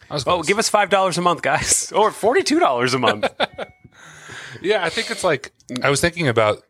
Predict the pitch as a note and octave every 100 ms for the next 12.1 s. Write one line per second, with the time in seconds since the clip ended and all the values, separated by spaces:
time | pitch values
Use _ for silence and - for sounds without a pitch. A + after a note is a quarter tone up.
0 | _ - A#2+ - G#2 G#2+ G#2 G#2+ A2 A#2
1 | A2+ A#2+ A#2 G2 - G#2 - F#2+ F2+ F2+
2 | F2+ F2 - _ - - - - - _
3 | - A2+ A2 G#2 G2+ G2 G#2+ G#2+ G#2 G#2+
4 | A#2+ - A#2+ C3+ D3 C#3 C3+ C3+ C3+ C#3
5 | - D3 D3+ E3 - A#2+ - E3+ E3+ E3+
6 | A#2+ G#2 F#2 F2 F#2+ F2 E2 - F2 E2+
7 | E2 F2 F2+ - - - - _ _ _
8 | _ _ _ _ _ - C3 - _ _
9 | _ _ _ _ _ _ _ _ _ _
10 | _ _ _ _ _ _ - B2 B2+ E3+
11 | E3+ C#3 A#2+ G2 A2 - G#2+ G#2+ G#2+ G2
12 | G2